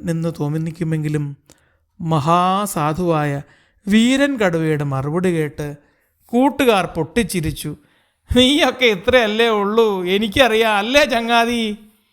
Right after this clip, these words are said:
എന്ന് പറഞ്ഞ് സിംഹേന്ദ്രൻ ചേർത്ത് പിടിച്ചപ്പോൾ വീരൻ്റെ മാത്രമല്ല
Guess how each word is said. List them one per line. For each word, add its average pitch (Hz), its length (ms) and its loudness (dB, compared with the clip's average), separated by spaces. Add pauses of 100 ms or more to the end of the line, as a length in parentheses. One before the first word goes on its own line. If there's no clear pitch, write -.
(320)
എന്ന് 180 260 0
പറഞ്ഞ് 190 460 -2 (540)
സിംഹേന്ദ്രൻ 185 840 -2
ചേർത്ത് 175 400 0
പിടിച്ചപ്പോൾ 165 840 -4 (680)
വീരൻ്റെ 170 520 0
മാത്രമല്ല 156 800 -4